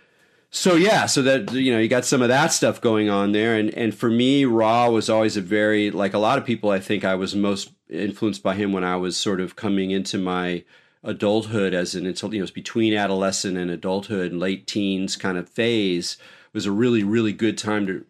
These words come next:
read Robert Anton Wilson, and he kind of got in there. And so to return to him was also very much this kind of, like, longer, longer life arc. But then just as a project, it's been,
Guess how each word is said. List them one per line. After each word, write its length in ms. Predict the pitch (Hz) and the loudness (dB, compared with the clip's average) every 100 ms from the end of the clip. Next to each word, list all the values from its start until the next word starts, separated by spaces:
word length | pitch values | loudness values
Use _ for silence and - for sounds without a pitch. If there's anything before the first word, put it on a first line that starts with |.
| _ | _
read 420 | 98 107 117 104 | -6 -2 0 -2
Robert 300 | - 98 95 | -2 -2 -2
Anton 240 | 92 - 101 | -4 -4 -2
Wilson, 320 | 156 196 139 | 0 0 0
and 100 | 120 | 0
he 80 | 135 | 0
kind 220 | 131 127 | -2 -2
of 60 | 107 | 0
got 200 | 107 101 | 0 0
in 300 | 110 113 - | 0 -2 -4
there. 540 | 110 101 95 90 90 - - - | -2 0 2 0 -4 -12 -20 -12
And 420 | - 113 117 110 104 - | -4 0 0 0 -4 -10
so 460 | - - 120 113 110 | -4 0 2 4 2
to 280 | - 107 - | -2 -6 -6
return 560 | 135 117 - 160 156 151 | -4 -2 0 2 4 4
to 80 | 131 | 2
him 220 | 123 113 | 2 2
was 180 | 107 110 | 2 2
also 380 | 110 107 117 | 0 0 -2
very 260 | 95 104 101 | 0 0 0
much 320 | 101 101 - | 0 0 -4
this 160 | 101 95 | -6 -6
kind 220 | - 95 | -4 -4
of, 80 | 92 | -2
like, 180 | 92 92 | -4 -4
longer, 580 | 95 92 95 92 87 - - - - | -4 -2 -2 -4 -6 -8 -18 -20 -8
longer 400 | 104 107 101 95 | -2 0 0 0
life 340 | 92 104 143 - | 0 0 0 0
arc. 300 | 92 87 - | -2 -2 -4
But 120 | 98 | 0
then 200 | 151 151 | 2 2
just 340 | - 151 - | 2 0 0
as 140 | 135 101 | -2 -2
a 80 | |
project, 800 | 92 - 101 117 160 117 98 87 | -4 -4 0 0 0 0 -2 -2
it's 220 | 92 - - | -8 -8 -6
been, 560 | 110 104 101 95 90 | -2 0 0 -2 -4